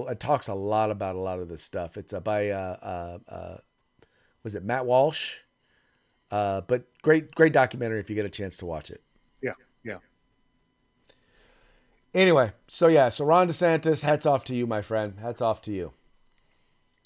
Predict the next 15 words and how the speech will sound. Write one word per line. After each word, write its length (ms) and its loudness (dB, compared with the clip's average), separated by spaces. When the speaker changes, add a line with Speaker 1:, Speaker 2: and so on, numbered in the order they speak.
Speaker 1:
All 160 2
right, 220 8
moving 280 4
on 160 2
to 120 0
our 120 6
next 440 -4
story. 960 -2
Biden 600 2
bi-, 280 2
bribery, 840 -2
uh, 240 4
allegations 720 4
date 460 0
back 540 4